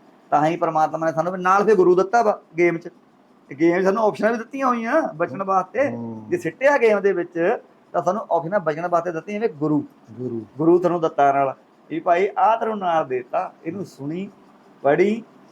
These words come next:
Speaker 1: ਇਹਦੇ ਨਾਲ ਲੱਗ ਕੇ ਮੇਰੇ ਕੋਲ ਆਈ।
Speaker 2: ਹੂੰ।
Speaker 1: ਤੇ ਹੁਣ ਤੁਹਾਡੇ ਤੇ ਡਿਪੈਂਡ ਹੈ ਵੀ ਤੁਸੀਂ ਕੀ ਕਰਨਾ। ਇਹ ਬੜੀ ਤਕੜੀ ਖੇਡ ਹੈ, ਇਹਦੇ ਵਿੱਚ ਤਾਂ ਨੇਤ ਨੇਤ ਹੀ ਆ ਬਸ।
Speaker 2: ਦੇਖੋ ਜੀ।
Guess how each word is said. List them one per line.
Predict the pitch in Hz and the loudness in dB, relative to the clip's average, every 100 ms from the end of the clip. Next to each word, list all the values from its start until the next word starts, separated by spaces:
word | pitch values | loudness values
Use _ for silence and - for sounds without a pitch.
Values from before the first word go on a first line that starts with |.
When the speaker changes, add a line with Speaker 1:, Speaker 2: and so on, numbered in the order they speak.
| - | -2
Speaker 1:
ਇਹਦੇ | 170 196 | 2 4
ਨਾਲ | 160 147 147 - _ _ _ 135 | 4 4 2 -2 _ _ _ -2
ਲੱਗ | 127 - | -2 -2
ਕੇ | 214 233 - 165 | -4 -4 -8 -2
ਮੇਰੇ | 156 139 | 4 4
ਕੋਲ | 123 104 | 4 0
ਆਈ। | 67 - - 110 | -4 -8 -20 -16
Speaker 2:
ਹੂੰ। | 107 107 104 - 98 | -14 -16 -18 -18 -4
Speaker 1:
ਤੇ | 143 | 0
ਹੁਣ | 165 156 | 0 0
ਤੁਹਾਡੇ | 175 156 | -2 2
ਤੇ | 143 | 2
ਡਿਪੈਂਡ | 139 131 123 | 0 -4 -4
ਹੈ | 120 - - | -8 -10 -16
ਵੀ | 135 | -12
ਤੁਸੀਂ | 131 127 110 | -10 -10 -12
ਕੀ | 110 | -12
ਕਰਨਾ। | 117 117 - - - - - - - - - | -14 -14 -16 -20 -20 -20 -20 -20 -20 -20 -2
ਇਹ | 165 208 175 | 2 4 4
ਬੜੀ | 160 160 | 2 2
ਤਕੜੀ | 156 139 143 | 0 0 0
ਖੇਡ | 123 131 120 | 2 2 2
ਹੈ, | - | -2
ਇਹਦੇ | 151 160 160 185 | -2 0 2 0
ਵਿੱਚ | 170 165 | 0 -2
ਤਾਂ | 165 | -2
ਨੇਤ | 147 147 139 | 2 2 2
ਨੇਤ | 143 135 | 0 2
ਹੀ | 135 | 4
ਆ | 120 | 4
ਬਸ। | 123 131 156 147 - - | 2 -2 -4 -6 -8 -6
Speaker 2:
ਦੇਖੋ | 127 123 - | -4 -4 -4
ਜੀ। | 131 | -6